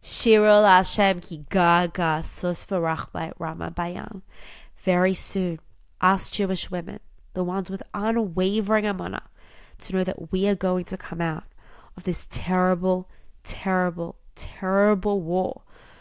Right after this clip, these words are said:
this painful past three months, and reach an ultimate victory to a point where we can stand from the river to the sea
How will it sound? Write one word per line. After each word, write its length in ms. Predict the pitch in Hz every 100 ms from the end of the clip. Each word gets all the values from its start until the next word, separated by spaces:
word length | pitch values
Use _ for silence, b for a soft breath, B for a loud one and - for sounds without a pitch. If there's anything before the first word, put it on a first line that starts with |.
| b b b b b
this 180 | 190 - -
painful 1160 | - - - 202 226 240 208 - 175 - - - - - - - - - - - - - - - -
past 480 | - 190 208 - -
three 240 | 190 185
months, 580 | 170 180 175 - - - b b b b b
and 140 | 175 170
reach 220 | 180 -
an 80 | - - -
ultimate 600 | 185 202 - 190 175 - - - - -
victory 720 | - 175 - - - 52 - - - - -
to 160 | - -
a 60 |
point 420 | - - 190 196 -
where 120 | 180
we 120 | 175
can 180 | 175 180
stand 420 | - - 185 175 - - b b b b
from 500 | - - - 185 190
the 140 | 208 214
river 360 | 202 180 170 -
to 160 | - 170
the 140 | 185
sea 400 | - - - -